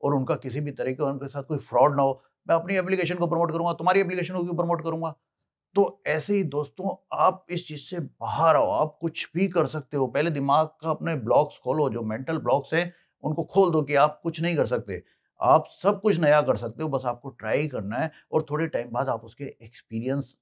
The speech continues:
अपने आप हो जाओगे, और फिर देखना आपकी इनकम कैसे आती है और आपका सारा डेब्ट धीरे धीरे करके खत्म हो जाएगा। और अगर फिर भी आपको कुछ मुझसे डिस्कस करना है तो मुझे आप कमेंट कर सकते हो, मुझे WhatsApp कर सकते हो, मैं और मेरी टीम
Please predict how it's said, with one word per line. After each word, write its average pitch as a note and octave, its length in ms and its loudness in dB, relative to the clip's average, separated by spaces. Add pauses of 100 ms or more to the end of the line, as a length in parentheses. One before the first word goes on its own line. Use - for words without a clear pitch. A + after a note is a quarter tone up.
(180)
अपने A#2+ 360 -4 (100)
आप A#2 240 4
हो A2+ 80 0
जाओगे, B2 440 2 (340)
और C3+ 180 2
फिर F#3 260 0
देखना C#3 300 0
आपकी A#2+ 580 -2
इनकम A#2+ 320 -6
कैसे A#2+ 280 -4
आती B2 300 -2
है C#3 120 0
और B2+ 120 2
आपका A#2 340 -6 (100)
सारा F3 340 4
डेब्ट C3 240 0
धीरे A#2+ 180 -6
धीरे A2+ 220 -2
करके G#2+ 240 -14
खत्म G#2+ 200 -8
हो G#2 140 -6
जाएगा। D#2+ 320 -8 (680)
और F3+ 160 4
अगर F3 240 2
फिर E3+ 240 0
भी F#3+ 160 4
आपको D#3+ 320 4
कुछ E3+ 260 -6
मुझसे C#3+ 320 -4
डिस्कस B2+ 380 -2
करना D#3 320 2
है E3 100 -6 (420)
तो C#3 60 -4
मुझे B2+ 220 0
आप C3 200 4
कमेंट B2+ 280 -2
कर C#3 100 2
सकते D3 320 -4
हो, D3 120 6
मुझे A2+ 220 -2
WhatsApp A2 440 -2
कर C3 100 0
सकते C3+ 300 -6
हो, C#3+ 260 2 (220)
मैं C#3 220 6
और D#3 140 4
मेरी C3+ 240 2
टीम D3+ 420 -4